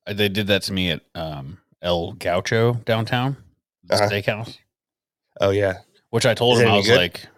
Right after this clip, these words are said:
Speaker 1: "It was delicious, but I'll never go back," 'cause he got me, got me.
Speaker 2: <laughs>
Speaker 1: He got me hard. <clears throat> But he did the same thing. Like, "Do you like fried cheese?" And I'm like, "Yeah, who the fuck doesn't like fried cheese?"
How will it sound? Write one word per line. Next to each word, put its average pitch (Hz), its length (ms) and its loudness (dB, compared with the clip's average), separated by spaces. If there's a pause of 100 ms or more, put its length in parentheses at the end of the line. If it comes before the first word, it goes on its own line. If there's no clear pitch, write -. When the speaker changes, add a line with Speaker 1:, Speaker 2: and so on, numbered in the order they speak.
(140)
Speaker 1:
"It 113 80 -4
was 107 220 -4
delicious, 113 380 0
but 98 120 -2
I'll 98 80 2
never 98 220 -2
go 92 120 -4
back," 104 280 0 (140)
'cause 95 160 -12
he 95 160 -10
got 101 300 -2
me, 87 80 -12
got 85 220 -8
me. 82 200 -16 (220)
Speaker 2:
<laughs> - 160 -6 (480)
Speaker 1:
He 107 80 -2
got 110 160 4
me 92 80 -6
hard. 92 440 2 (680)
<clears throat> - 120 -14 (580)
But 123 120 0
he 123 40 0
did 127 120 4
the 117 40 0
same 113 220 2
thing. 98 220 -2
Like, 87 180 -6
"Do 110 80 -8
you 151 100 2
like 143 400 0 (200)
fried 123 420 0
cheese?" 131 540 -6
And 92 100 -16
I'm 98 80 -8
like, 92 240 -8
"Yeah, 143 140 2
who 98 200 -6
the 110 80 -8
fuck 104 260 -8
doesn't 101 260 -8
like 90 160 -12
fried 90 220 -8
cheese?" 90 280 -14